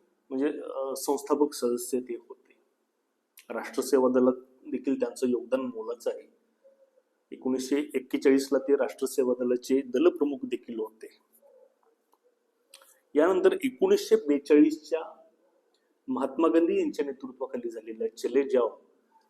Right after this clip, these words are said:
या ब्रिटिश विरोधी आंदोलनात देखील त्यांनी सक्रिय सहभाग केला.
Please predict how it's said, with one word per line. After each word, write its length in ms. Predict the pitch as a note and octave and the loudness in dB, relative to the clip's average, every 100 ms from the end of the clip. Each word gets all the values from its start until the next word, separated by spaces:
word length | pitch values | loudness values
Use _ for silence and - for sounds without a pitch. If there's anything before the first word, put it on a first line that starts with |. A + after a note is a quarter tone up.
| _ _ | _ _
या 300 | B2+ C3 - - - _ _ B2+ | -2 0 0 -4 -16 _ _ -12
ब्रिटिश 340 | B2 B2 D3 - | -10 -6 -4 0
विरोधी 320 | B2+ B2+ C3+ | 2 4 4
आंदोलनात 460 | B2 B2 B2 C3+ B2+ | 0 -4 -4 -4 -4
देखील 340 | A#2+ - C#3 | -6 -6 -6
त्यांनी 220 | C3 B2+ | -4 -4
सक्रिय 420 | C3 - - A#2 | -6 -10 -6 -4
सहभाग 320 | A#2+ B2 A2+ A#2+ | -4 -4 -4 -6
केला. 460 | - A#2 A#2 - | -6 -8 -8 -14